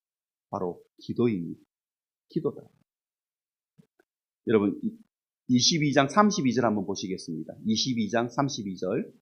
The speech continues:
같이 봉독합니다. "그러나 내가 너를 위하여 내 믿음이 떨어지지 않기를 기도하였노니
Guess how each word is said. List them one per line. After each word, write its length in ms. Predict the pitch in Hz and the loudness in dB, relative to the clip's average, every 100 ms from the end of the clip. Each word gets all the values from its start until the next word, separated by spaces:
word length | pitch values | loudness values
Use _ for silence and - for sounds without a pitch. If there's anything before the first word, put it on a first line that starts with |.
| _ | _
같이 160 | - 113 | -2 2
봉독합니다. 680 | 139 127 113 110 139 196 - - _ _ | 4 6 6 8 8 6 2 -16 _ _
"그러나 680 | - 151 131 131 220 - - - - | 6 10 12 12 10 4 -14 -20 0
내가 240 | 120 147 156 | 8 10 12
너를 340 | 170 202 190 | 12 12 12
위하여 600 | 170 151 139 113 - - - | 12 12 12 8 4 -8 -8
내 260 | - 143 160 | 8 12 12
믿음이 460 | 143 196 185 165 - | 10 8 8 8 12
떨어지지 480 | 226 208 170 156 - | 12 12 4 2 2
않기를 560 | - 233 226 220 170 127 | 6 6 8 8 10 10
기도하였노니 1000 | - 220 160 151 123 113 165 123 82 - | 8 10 12 12 10 8 10 8 6 -4